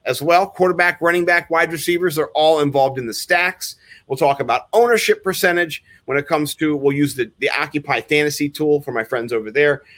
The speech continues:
Uh, we'll get into our power rankings and who we think is gonna win this week as well. And we'll end with three tweets. I've got a shocker. <laughs> I'm excited to kick things off. So, uh, let's talk about the first game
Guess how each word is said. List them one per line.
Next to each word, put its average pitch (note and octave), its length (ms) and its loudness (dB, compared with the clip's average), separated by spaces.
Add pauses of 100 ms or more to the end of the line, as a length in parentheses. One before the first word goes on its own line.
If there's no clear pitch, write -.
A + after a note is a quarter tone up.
(120)
Uh, B2+ 260 2
we'll C#3+ 140 -2
get E3 220 0
into D#3 180 2
our A2+ 140 2
power D3 340 0
rankings D#3+ 440 -2
and - 100 -6
who C3+ 100 -4
we C3+ 140 -4
think C3+ 200 -4
is A#2 120 -8
gonna A#2+ 160 -4
win C3 240 -2
this C3+ 180 -6
week C#3+ 240 -2 (240)
as G2 180 -6
well. D#3 380 2 (140)
And B2 120 -4
we'll B2+ 160 -4
end F3 260 2
with C3+ 180 -6
three G#3 360 -4 (160)
tweets. F#3+ 340 -6 (120)
I've E3 340 -2
got D#3+ 380 -2 (140)
a A2+ 100 0
shocker. F3 840 -4
<laughs> - 120 -14
I'm G3 100 -4 (800)
excited D3+ 560 0
to C3+ 180 0 (220)
kick E3+ 240 -2
things C3+ 240 -2
off. C#3 260 2 (240)
So, G#3 420 0 (200)
uh, F3 160 -2 (100)
let's A#3+ 220 -4
talk A#3+ 240 0
about D#3+ 460 0 (400)
the D3 120 -6
first G3+ 460 -4 (200)
game A#2+ 540 -2